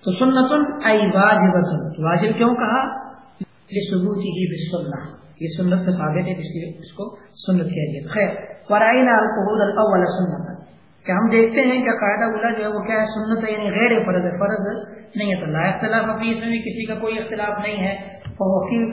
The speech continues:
فہو فی کل الصلوات سواء، اور یہ بھی تمام نمازوں میں کیا ہے؟ برابر۔ جو، جو چار چار رکعت والی نمازیں یا دو سے زیادہ والی ہیں، سب یہ مانتے ہیں کہ قاعدہ اولا کیا ہے؟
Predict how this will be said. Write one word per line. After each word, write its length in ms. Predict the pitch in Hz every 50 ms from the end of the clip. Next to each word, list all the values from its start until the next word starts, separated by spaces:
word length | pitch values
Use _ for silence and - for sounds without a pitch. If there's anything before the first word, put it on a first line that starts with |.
| - -
فہو 300 | - 226 190 190 214 208 190 202
فی 80 | 202 185 -
کل 160 | 262 277 277 269
الصلوات 680 | 240 - - 220 202 196 196 190 190 190 185 185 190 185 -
سواء، 280 | 185 175 175 170 170 170 170 175 185 180 - - - - - -
اور 80 | -
یہ 140 | 190 208 233
بھی 160 | 226 233 220
تمام 300 | 220 196 185 180 185 196 196 185
نمازوں 300 | 180 175 175 175 185 185
میں 120 | 180 175
کیا 180 | 180 170 175 170
ہے؟ 160 | 156 156 160 - - - - - - - - -
برابر۔ 380 | 180 165 156 151 151 156 156
جو، 180 | 156 - 214 240 277 277 262
جو 260 | - 233 240 247 247 -
چار 200 | 226 220 220 220 220 226
چار 140 | 233 226 226 220
رکعت 300 | 208 202 202 214 202 208
والی 140 | 202 196 190
نمازیں 440 | 185 185 175 175 175 175 185 190 196
یا 80 | 196
دو 160 | 185 165 185 185 185
سے 80 | 185 175
زیادہ 300 | 175 175 170 170 180 175
والی 240 | 175 170 170 170 165
ہیں، 180 | 165 170 190 - - - - - - - -
سب 160 | 254 254 254
یہ 160 | 226 214 214
مانتے 380 | 202 190 185 185 185 185 185 196
ہیں 200 | 175 180 185 185
کہ 120 | 180 185
قاعدہ 320 | 175 - 175 170 170 180 190
اولا 280 | 180 175 170 185 180
کیا 220 | 180 180 175 170 170 156
ہے؟ 160 | 165 175 202